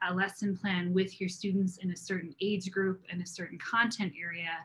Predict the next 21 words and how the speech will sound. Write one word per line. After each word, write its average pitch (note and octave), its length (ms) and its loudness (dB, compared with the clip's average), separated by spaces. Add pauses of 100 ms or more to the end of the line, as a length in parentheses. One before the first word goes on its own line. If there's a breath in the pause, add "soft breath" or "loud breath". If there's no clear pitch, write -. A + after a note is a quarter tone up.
(480 loud breath)
and G3+ 120 2
you'd G3 160 2
like F#3+ 220 6
some F#3 260 2
real F#3+ 560 6 (120)
structured, G3+ 1000 2 (380 loud breath)
um, F3 320 2
ideas F#3 520 2
for E3+ 140 -6
implementing F3 500 0
those D#3+ 260 -6
lesson A3 360 -2
plans, B3 440 4 (420 soft breath)
this A3 180 2
is A3+ 120 4
a A3+ 60 8
great G3 400 4
place F#3 320 2
to F#3+ 120 -6
start. E3+ 460 -6
So F3+ 460 0